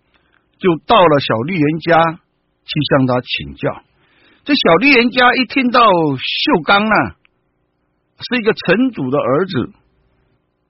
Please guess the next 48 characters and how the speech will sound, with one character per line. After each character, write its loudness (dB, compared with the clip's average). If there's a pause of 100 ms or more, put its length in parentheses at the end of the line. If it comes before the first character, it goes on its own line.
(220)
大 0 (220)
福 -2
寺 -4
那 0
个 -4
城 -4
主 -6
的 -2
儿 -4
子， -18 (680)
当 2
然 4
也 4
就 -2
给 0
他 6
接 -2 (100)
纳 2
下 0
来。 0
当 -2 (120)
时 -6 (640)
兵 -2
法 -4
家 -2
有 -2
兵 2
法 0
家 -2
的 -4
规 -2
矩 -10
了。 -14 (1500)
这 -4
个 2
小 4
笠 2
原 4
家 2
呢， 2 (100)
也 4
是 -4 (340)
城 0
主， -10 (960)
那 2
么 6
信 -2
刚 2